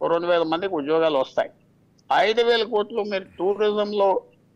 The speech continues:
మెడికల్ టూరిజంలో పెడితే మీకు రెండు లక్షల ఉద్యోగాలు, మూడు లక్షల, ఐదు లక్షల ఉద్యోగాలు వస్తాయి. ఏవియేషన్ సరిగ్గా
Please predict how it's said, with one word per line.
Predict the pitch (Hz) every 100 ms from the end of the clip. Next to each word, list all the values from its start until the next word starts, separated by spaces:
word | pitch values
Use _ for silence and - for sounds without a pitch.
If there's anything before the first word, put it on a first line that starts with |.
| 123
మెడికల్ | 190 220 233 214 214
టూరిజంలో | 202 202 190 190 196 185 170
పెడితే | 160 160 160 156 - _ _ _ 180
మీకు | 220 220
రెండు | 240 247
లక్షల | 233 220 240 226
ఉద్యోగాలు, | 247 269 277 285 190
మూడు | 220 254 240
లక్షల, | - 247 247 214
ఐదు | 240
లక్షల | 233 240 254
ఉద్యోగాలు | 220 254 262 269
వస్తాయి. | 202 277 403 - _ _ _ _ _ _ _ _ _ _ _ _ 143 220
ఏవియేషన్ | 262 269 269 240 247 240 -
సరిగ్గా | 220 240